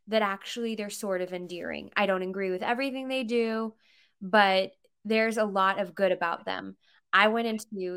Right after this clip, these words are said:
the U K not having any, like, hatred or any kind of judgment in my heart towards them. And I found out that they're actually, they kind of remind me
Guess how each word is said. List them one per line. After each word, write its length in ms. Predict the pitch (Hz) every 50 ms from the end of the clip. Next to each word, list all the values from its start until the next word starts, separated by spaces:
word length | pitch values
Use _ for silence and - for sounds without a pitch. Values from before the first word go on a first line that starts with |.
| 180 180
the 60 | 180
U 200 | 170 170 170 165 -
K 580 | - - 202 208 208 196 185 175 175 180 180 _ _ _ _ -
not 260 | 190 190 190 190 190
having 400 | 196 190 185 185 180 185 180 180 - -
any, 560 | - 196 202 202 214 220 226 233 233 233 226 _ _ _ _ _ _ _ _ _ _ _ _ _ -
like, 380 | 208 208 196 196 190 - - _ _ _ _ _ _ _ _ _ _ -
hatred 720 | 226 208 202 220 220 226 220 - - 240 226 220 220 214 -
or 520 | - 202 196 190 190 185 185 180 185 180 - - _ _ _ _ _ _ _ _ _ -
any 220 | 214 220 220 226 220
kind 240 | 226 220 220 214 202
of 180 | 196 214 - - _ - - - _ _ _ _ _ _ _ - - _ _ _ _ _ _ _ _ - 220
judgment 560 | 202 185 214 214 214 208 214 208 208 202 202
in 120 | - 208 202
my 160 | 196 185 190
heart 300 | 185 - 190 196 190 -
towards 360 | - - 233 233 233 220 214
them. 280 | 247 247 247 247 247 - - -
And 140 | 214 202 196
I 180 | 190 196 196 202
found 420 | 196 - 208 196 190 208 208 202
out 400 | - 175 175 175 185 202 214 - - _ _ _ _ _ _ _ _ _ _ _ _ _ _ _ - 196
that 360 | 180 208 196 190 185 160 - - _ _ _ _ _ _ _ _ _
they're 600 | 185 185 190 185 202 202 202 196 196 196 196 - - - _ _ _ _ _ - -
actually, 720 | 202 202 202 - - - - 233 240 240 240 240 233 -
they 100 | 214 220
kind 320 | 208 - - - 214 220 226
of 80 | 214
remind 520 | 226 233 220 202 190 185 185 185 185 185 185
me 340 | 185 185 185 185 185 180